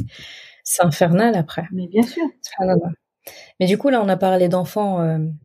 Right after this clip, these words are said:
Speaker 1: qui sont petits. Euh, même si la base reste la même, l'éducation reste la même, bah, dès qu'ils deviennent ados ou jeunes adultes, bah, les tâches quand même sont différentes, même si finalement,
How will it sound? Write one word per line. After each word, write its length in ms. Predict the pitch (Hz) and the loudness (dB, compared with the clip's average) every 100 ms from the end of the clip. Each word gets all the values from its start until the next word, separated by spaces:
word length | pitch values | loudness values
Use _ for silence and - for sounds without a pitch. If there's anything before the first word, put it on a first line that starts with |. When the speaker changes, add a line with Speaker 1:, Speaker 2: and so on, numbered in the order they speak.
| _ _ _ _ _ | _ _ _ _ _
Speaker 1:
qui 120 | - | -4
sont 160 | 165 170 | -2 -2
petits. 560 | 151 165 - 254 226 - _ _ _ _ _ _ _ - | -2 -2 0 -2 -2 -8 _ _ _ _ _ _ _ -2
Euh, 500 | 180 170 170 165 165 | 2 2 2 0 -2
même 240 | 170 175 | 0 2
si 280 | 165 - 208 | 0 0 -2
la 200 | 180 165 | 2 2
base 440 | 156 190 196 160 - | 2 2 2 -2 -6
reste 300 | 165 190 - | -6 -6 0
la 100 | 170 | 0
même, 340 | 170 214 247 180 | 2 2 2 0
l'éducation 560 | 170 165 175 156 196 | 0 0 0 -2 0
reste 220 | 175 151 | 0 0
la 120 | 170 160 | 0 0
même, 380 | 196 240 190 | 2 2 2
bah, 380 | 165 160 165 160 170 | 2 2 0 -4 -4
dès 200 | 165 190 | 0 0
qu'ils 200 | 190 190 | 0 -2
deviennent 440 | 170 180 185 180 170 | 0 0 0 0 0
ados 420 | 170 156 208 196 | 0 0 0 0
ou 20 | |
jeunes 220 | 165 165 | 0 0
adultes, 480 | 170 156 233 240 - | 0 0 0 0 -6
bah, 240 | 160 139 - _ _ | -8 -8 -10 _ _
les 220 | 170 170 165 | -2 -2 0
tâches 280 | 240 240 | 0 0
quand 80 | - | -2
même 160 | 202 214 | -2 -2
sont 160 | 190 | -2
différentes, 440 | 175 185 202 175 160 | 0 0 0 0 0
même 180 | 175 170 | 0 0
si 260 | - 202 | -2 -6
finalement, 480 | - 180 175 196 196 | -4 -2 0 -2 -4